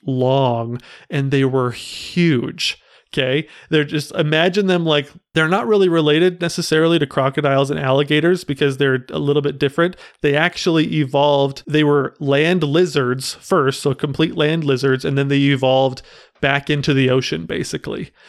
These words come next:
And so they're just a little bit different in the fossil record, but they're just huge. They're these huge creatures that literally, I mean, the T-Rex max maybe forty feet long. And so this is, like,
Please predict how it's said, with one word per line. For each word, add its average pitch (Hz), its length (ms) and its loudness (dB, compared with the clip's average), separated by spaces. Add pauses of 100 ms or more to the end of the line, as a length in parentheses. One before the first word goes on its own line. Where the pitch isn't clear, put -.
(180)
And 143 180 -2
so 131 380 0 (260)
they're 139 260 0
just 131 200 -4
a 151 80 -2
little 147 200 2
bit 147 140 0
different 143 380 -2
in 139 120 -4
the 131 60 0
fossil 143 380 0
record, 131 420 -2
but 139 160 -6
they're 139 140 -4
just 135 300 -2
huge. 175 800 -2
They're 135 160 -4
these 131 320 -2
huge 208 640 -2
creatures 147 520 0 (420)
that 151 120 0
literally, 147 720 2
I 147 60 -2
mean, 135 280 0 (320)
the 151 80 -2
T-Rex 147 840 -2 (160)
max 139 720 -4
maybe 147 260 2
forty 143 380 0
feet 151 200 0
long. 143 440 0
And 147 160 -6
so 143 80 -2
this 135 180 0
is, 143 160 -2
like, 127 300 0